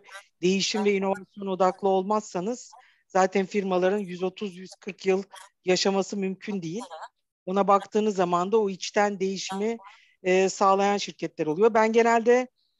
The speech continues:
kadınların çok olmadığı yerlerde de background olarak bulundum. E, ve, e, her zaman,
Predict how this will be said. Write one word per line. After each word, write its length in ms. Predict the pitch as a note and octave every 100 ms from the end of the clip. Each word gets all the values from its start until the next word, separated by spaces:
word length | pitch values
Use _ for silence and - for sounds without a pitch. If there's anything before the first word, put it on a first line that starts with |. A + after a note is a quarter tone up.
| _ _ _
kadınların 480 | - G#3 A3+ A3+ C4
çok 200 | A#3+ A3+
olmadığı 440 | A3 A3 G#3+ G3 G#3+
yerlerde 640 | G#3 G#3 G#3 G3+ G3+ G3+
de 220 | F#3+ D#3+
background 460 | F3 E3+ F3+ E3+ E3
olarak 440 | E3+ E3 D#3+ _
bulundum. 440 | E3 D#3 D#3 G#3+ - _ _ _ _ _ -
E, 80 | F3+ F3 E3+ E3+ E3+ E3+ E3+ _ _ F#3
ve, 340 | G3 G3+ G#3 _ -
e, 180 | F3
her 200 | F3 G3
zaman, 500 | F#3+ F#3 F#3 G#3 A3+